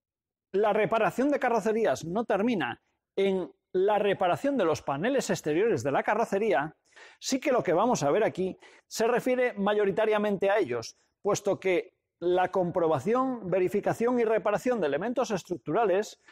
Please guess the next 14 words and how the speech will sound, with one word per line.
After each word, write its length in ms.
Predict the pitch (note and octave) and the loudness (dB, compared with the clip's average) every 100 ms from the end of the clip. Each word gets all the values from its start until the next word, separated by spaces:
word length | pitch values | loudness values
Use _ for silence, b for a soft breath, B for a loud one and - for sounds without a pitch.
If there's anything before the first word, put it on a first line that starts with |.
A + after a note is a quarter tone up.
| B | B
se 240 | - - | -10 -4
ve 320 | E3 G#3 B3+ G3 | 0 0 0 -2
en 160 | F3 | -4
segundo 440 | E3 D#3+ F3+ A3+ A3 | -2 0 0 2 0
curso. 480 | C#4 G#3+ C#3 A#2 B2+ _ B B B | 0 -2 -4 -8 -10 _ B B B
Ya 180 | - G3+ | -4 -2
tendremos 460 | A#3 A3+ A3+ G#3+ F#3 | 0 0 2 0 0
tiempo 320 | A3 A3 G#3 | 0 2 2
más 200 | F#3+ F3 | 0 0
adelante 380 | F#3 D#3+ F3 F3+ | 2 2 0 0
de 100 | E3+ | 0
encargarnos 520 | D#3 D#3+ D#3+ E3 D#3+ | 0 2 2 0 0
de 120 | F#3 | 0
ello. 220 | G3 A#2+ | 0 -4